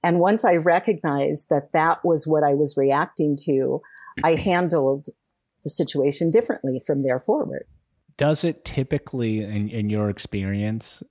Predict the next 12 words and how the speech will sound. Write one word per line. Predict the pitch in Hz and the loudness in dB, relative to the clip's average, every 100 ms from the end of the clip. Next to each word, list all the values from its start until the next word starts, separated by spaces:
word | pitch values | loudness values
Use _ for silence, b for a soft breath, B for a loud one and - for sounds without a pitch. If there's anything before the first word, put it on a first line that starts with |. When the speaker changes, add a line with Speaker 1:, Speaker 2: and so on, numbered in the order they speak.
| - | -16
Speaker 2:
the | 110 - 123 107 | -16 -12 -8 -4
journaling | 101 - 123 135 117 107 | -4 0 0 2 0 0
aspect, | 95 92 98 - 92 85 85 - - b b b b b b _ _ _ _ _ - | 0 -2 -4 -6 -6 -6 -8 -12 -20 b b b b b b _ _ _ _ _ -12
do | 113 | -2
you | 131 | -2
feel | - 233 | -2 -4
like | 247 220 | -2 -2
a | 202 | -2
lot | 117 98 226 | 0 0 0
of | 147 - | -4 -6
caregivers, | - 135 139 143 139 143 143 139 - - - _ _ - | -4 -2 -2 -4 -2 -4 -4 -8 -12 -14 -18 _ _ -10
um, | 117 110 107 104 107 | -6 -6 -6 -6 -10